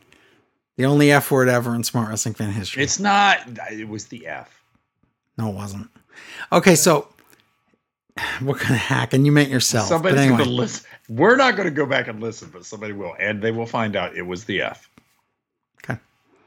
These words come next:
Speaker 1: Backstage, Charlie makes no sense, and she interviews Keith Lee. And why does he sound
Speaker 2: <sighs>
Speaker 1: like he's sedated and his jaw is wired shut?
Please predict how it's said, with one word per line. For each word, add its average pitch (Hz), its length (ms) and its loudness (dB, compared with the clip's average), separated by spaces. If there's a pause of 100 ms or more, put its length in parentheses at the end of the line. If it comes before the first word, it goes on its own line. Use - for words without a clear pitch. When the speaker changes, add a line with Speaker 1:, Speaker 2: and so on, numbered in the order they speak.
(440)
Speaker 1:
Backstage, 185 600 6
Charlie 175 320 4
makes 156 240 2
no 143 160 4
sense, 113 400 0
and 123 120 2
she 139 120 4
interviews 135 340 4
Keith 131 300 -2
Lee. 110 240 0 (420)
And 165 140 6
why 151 200 8
does 247 140 2
he - 60 -4
sound 208 400 4
Speaker 2:
<sighs> - 20 6
Speaker 1:
like 175 160 4
he's 139 280 0
sedated 160 680 4
and 160 120 2
his 143 160 4
jaw 151 280 6
is 127 120 2
wired 110 340 0
shut? 101 320 -2